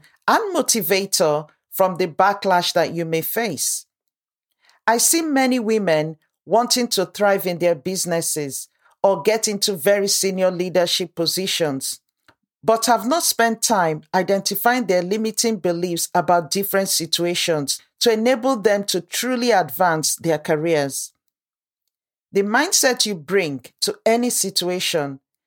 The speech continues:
especially one that can be experienced as negative and aversive, is critical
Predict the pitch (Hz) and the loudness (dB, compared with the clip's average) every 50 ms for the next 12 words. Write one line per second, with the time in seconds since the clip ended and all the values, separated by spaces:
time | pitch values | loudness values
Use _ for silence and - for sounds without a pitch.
0 | _ _ _ 185 - - - 285 302 - - 330 330 339 311 277 233 214 240 240 | _ _ _ -6 -4 -2 -2 -2 0 0 0 0 0 0 -2 -4 -2 0 2 4
1 | 214 170 151 156 156 151 - _ _ _ _ - 202 196 196 - - 190 185 185 | 4 2 2 0 -4 -8 -14 _ _ _ _ 0 2 2 0 2 2 2 2 2
2 | 156 190 190 190 - - - - 226 240 226 220 226 226 220 - 185 170 170 - | 0 0 0 0 0 -2 -2 0 -2 0 0 2 0 0 0 2 0 0 0 0
3 | 180 175 185 208 214 202 208 214 202 202 240 214 - 180 170 165 165 165 156 - | -4 -4 -2 -2 -2 0 -2 -2 0 0 -2 0 2 2 2 2 2 0 2 2
4 | 190 185 196 196 - - 151 143 147 - - _ _ _ _ _ 190 170 - - | 2 2 2 0 0 0 0 -2 -2 -4 -10 _ _ _ _ _ -2 -2 -2 -4
5 | - - 202 202 202 - 196 196 - 175 151 135 135 143 139 | -2 -2 -4 -2 0 -2 -4 -2 0 0 0 0 0 -4 -8